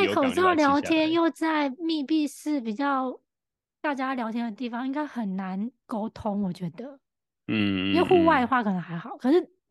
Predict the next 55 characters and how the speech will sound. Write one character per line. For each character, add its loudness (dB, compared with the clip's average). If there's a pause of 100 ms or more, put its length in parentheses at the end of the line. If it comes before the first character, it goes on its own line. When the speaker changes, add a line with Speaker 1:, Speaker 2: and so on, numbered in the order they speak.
Speaker 2:
本 -2
来 0
咖 0
啡 2
厅 2
里 2
面 4
就 4
很 2
多 0
人 2
在 2
聊 -2
天， -10 (340)
对。 -4
Speaker 1:
对 0
啊， -2
对 -2
啊， 6
Speaker 2:
嗯。 2
Speaker 1:
对 0
啊， -6
然 0
后 2
有 2
各 0
种 -6
声 -8
音， -8
就 -6
是 -4
咖 0
啡 -2
机 -8
的 -6
声 -10
音， -10
Speaker 2:
嗯。 -12
Speaker 1:
有 -8
的 -10
没 -8
的， -6
对 -4
啊。 -8
反 0
正 2 (680)
我 0
觉 2
得 4
蛮 2
有 2
趣 0
的， 0
就 0
是 0